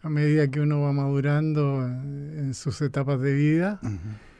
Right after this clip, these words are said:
Speaker 1: Y generalmente mis pal-, mis planes han cambiado bruscamente por razones muchas veces inesperadas. Eh,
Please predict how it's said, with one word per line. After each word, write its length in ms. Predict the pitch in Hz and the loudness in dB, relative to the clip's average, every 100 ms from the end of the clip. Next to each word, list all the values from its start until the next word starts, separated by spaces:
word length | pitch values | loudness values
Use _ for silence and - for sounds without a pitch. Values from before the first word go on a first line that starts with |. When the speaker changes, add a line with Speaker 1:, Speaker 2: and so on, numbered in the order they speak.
| - - _ _ _ | -20 -20 _ _ _
Speaker 1:
Y 400 | 202 151 143 147 | -2 2 2 0
generalmente 640 | 143 160 151 151 170 170 165 | 0 0 2 2 0 0 0
mis 140 | 147 | 0
pal-, 480 | 147 165 170 175 156 | 0 0 0 -2 -2
mis 160 | 147 131 | -2 -2
planes 800 | - 165 175 180 170 156 143 151 | -2 -2 0 0 0 -2 -4 -6
han 240 | 151 147 | -6 -4
cambiado 520 | 151 147 147 160 156 | -2 0 2 2 2
bruscamente 1040 | 147 165 - 180 165 170 165 170 160 156 139 | 2 0 0 -2 0 0 0 0 2 2 0
por 260 | - 139 | -4 -4
razones 920 | 127 123 - 160 160 156 143 139 143 151 | -4 -6 -2 0 0 0 0 -2 -4 -4
muchas 360 | 147 147 160 | -2 -2 0
veces 260 | 151 147 160 | 0 0 0
inesperadas. 720 | 143 131 160 175 139 123 123 - - _ _ - - - _ _ _ _ _ - - | -2 -2 -2 0 -2 -4 -10 -16 -20 _ _ -20 -20 -20 _ _ _ _ _ -20 -14
Eh, 440 | - 143 139 139 | -6 -4 -2 -6